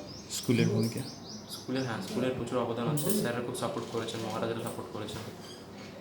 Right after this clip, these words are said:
Speaker 2: তাদেরকেও ডেডিকেট করতে চাই।
Speaker 1: ঠিক। তোমার নাম?
Speaker 2: অনিক বাড়ুই।
Speaker 1: অনিশ,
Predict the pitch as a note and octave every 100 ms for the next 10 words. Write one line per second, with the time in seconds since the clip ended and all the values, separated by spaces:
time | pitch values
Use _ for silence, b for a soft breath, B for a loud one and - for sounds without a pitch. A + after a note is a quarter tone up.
0 | - A2+ A2+ A2+ A#2+ A2 - - - -
1 | - G2+ G2 - - - - - - -
2 | - - - - - - - - - -
3 | - A#2 A2 A2 C3+ - - - - -
4 | - A2+ B2+ - G#2+ G2+ G#2 - - -
5 | F3+ - - - - - - - - -
6 | G#2 F2